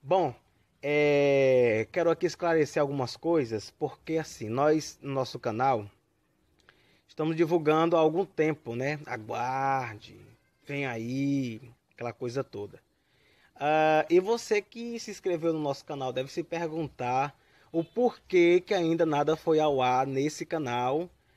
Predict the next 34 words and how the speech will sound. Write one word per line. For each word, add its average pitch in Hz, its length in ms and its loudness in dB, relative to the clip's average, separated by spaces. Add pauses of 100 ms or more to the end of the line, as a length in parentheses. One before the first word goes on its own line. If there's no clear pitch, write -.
(160)
né? 143 360 -4 (360)
É, 113 1000 0
durante 139 320 0
todo 139 160 -8
esse 139 200 -8
tempo. - 480 -10 (220)
Bom, 135 220 -6 (680)
seguinte, - 680 -14
como 170 180 -8
vocês 160 240 -6
podem 147 320 -2
ver, 165 180 0
nós 156 160 2
estamos 151 320 -2
montando 151 460 -2
um 135 60 -2
cenário 120 560 -4 (600)
pra 147 120 -4
fazer 160 400 0
os 165 120 0
nossos 156 320 -4
programas 143 680 -4
e 156 240 -2 (140)
a 214 140 -8
nossa 208 240 -4
interatividade 160 680 0
com 151 120 -6
vocês 147 440 0
de 156 60 0
uma 160 100 2
forma 156 440 0
de 147 120 -8
qualidade, 123 840 -2
né? 127 240 -12